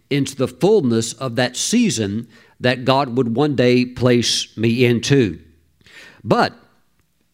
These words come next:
for fifteen years, what I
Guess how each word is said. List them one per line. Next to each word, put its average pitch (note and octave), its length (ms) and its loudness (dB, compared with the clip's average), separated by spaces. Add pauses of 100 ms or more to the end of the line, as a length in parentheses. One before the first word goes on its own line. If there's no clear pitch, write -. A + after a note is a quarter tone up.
(340)
for B2 160 0
fifteen G3 520 2
years, D#3+ 720 2 (600)
what D#3 220 2
I C#3+ 420 2